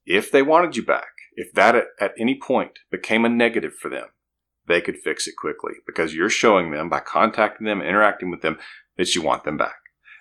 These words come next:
Now, at some point, you do sort of have nothing to lose, and I've talked about that, and I talk about that in my emergency breakup kit, and you can get information about that at my ex back coach dot com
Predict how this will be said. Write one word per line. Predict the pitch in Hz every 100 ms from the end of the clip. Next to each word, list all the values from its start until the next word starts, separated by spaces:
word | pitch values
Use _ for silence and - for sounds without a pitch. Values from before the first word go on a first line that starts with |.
| -
Now, | 76 73
at | -
some | - 107
point, | - 127 139 - _ _
you | 82 73
do | 85 98
sort | 101 98
of | 90
have | 87 73
nothing | 82 - 98
to | 95
lose, | 92 104 117
and | 85
I've | 69 -
talked | - 80
about | 90 90 -
that, | 98 -
and |
I | 76
talk | 76 -
about | 76 78
that | 85
in | 78
my | 76
emergency | 76 76 78 73 76
breakup | 82 95 - -
kit, | 113 - _ _ _ -
and | 85
you | 92
can |
get | 87
information | 85 85 85 85 87
about | 80 78 -
that | 87 85 78
at | -
my | 85 82
ex | 85 -
back | - 82 - -
coach | 87 -
dot | 90 78 -
com | 95 98 98